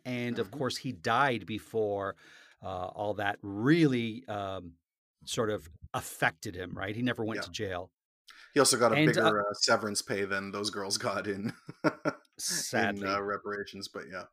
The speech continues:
Speaker 2: Mm-hmm.
Speaker 1: And I would say the only good thing about Roger Ailes was the fact that, um, what's his name did a spectacular performance of him in the movie, uh,
Speaker 2: You
Speaker 1: uh,
Speaker 2: mean
Speaker 1: one of my
Speaker 2: John
Speaker 1: favorite
Speaker 2: Lithgow?
Speaker 1: actors.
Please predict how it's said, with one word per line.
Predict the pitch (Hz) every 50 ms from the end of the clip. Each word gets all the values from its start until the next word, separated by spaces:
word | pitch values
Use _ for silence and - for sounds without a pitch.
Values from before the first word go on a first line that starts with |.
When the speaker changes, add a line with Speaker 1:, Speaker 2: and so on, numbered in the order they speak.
| _ _ _ _ 117
Speaker 2:
Mm-hmm. | 101 101 90 - _ _ _ _ -
Speaker 1:
And | 135 143 143 143 147 - 156
I | 170 196
would | 240 294
say | 262 262 220
the | 165 170 170
only | - 160 185 247 269
good | - 156 170 180 170
thing | 160 - 165 165 160
about | 156 143 135 131 127
Roger | - 123 127 131 135 123 113 117 120 127 - _ _ _
Ailes | - 226 277 262 180 123 101 98 95 101 101 - - - _ _ _ _ _ _
was | 113 127 147 139 117 113
the | 127 156
fact | 156 - - - 160 165 165 165 160 160 - 120
that, | 135 135 135 131 131 131 127 _ - -
um, | - 120 120 117 110 110 107 110 113
what's | - 135 160 170 160
his | 175 143
name | 123 131 117 104
did | 98 123 123 113
a | 117
spectacular | - - - - _ 127 117 - - 135 139 135 - 135 120
performance | 120 - 110 - - - 127 127 143 131 104 - -
of | 101 87 -
him | - 104 92 92 92 98 - _
in | - 101 101 95
the | 92 98
movie, | 98 107 110 113 107 101 92 92 92 -
uh, | 98 95 92 90 87 - _ _ _ _ _ _ _ _ _ _ _ _ _
Speaker 2:
You | 127 117
Speaker 1:
uh, | 113
Speaker 2:
mean | 113 107
Speaker 1:
one | 104
of |
my | 117 113
Speaker 2:
John | 110
Speaker 1:
favorite | - - - 95 95
Speaker 2:
Lithgow? | 147 151 165
Speaker 1:
actors. | 185 190 185